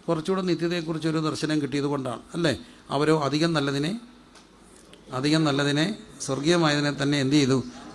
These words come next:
കാംക്ഷിച്ചു. അപ്പം ആ ഒരു കാര്യം കൊണ്ടാണ് വിശ്വാസ ജീവിതത്തിലേക്ക് നമ്മൾ ഇറങ്ങിത്തിരിച്ച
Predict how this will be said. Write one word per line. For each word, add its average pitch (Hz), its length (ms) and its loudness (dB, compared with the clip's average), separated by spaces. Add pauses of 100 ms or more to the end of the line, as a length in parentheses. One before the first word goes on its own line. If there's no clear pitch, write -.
കാംക്ഷിച്ചു. 131 420 -8 (140)
അപ്പം 190 300 -4 (120)
ആ 170 160 -2
ഒരു 196 240 0
കാര്യം 175 240 -2
കൊണ്ടാണ് 170 400 0 (180)
വിശ്വാസ 170 360 -2
ജീവിതത്തിലേക്ക് 151 720 -4 (460)
നമ്മൾ 165 360 2 (100)
ഇറങ്ങിത്തിരിച്ച 156 560 -2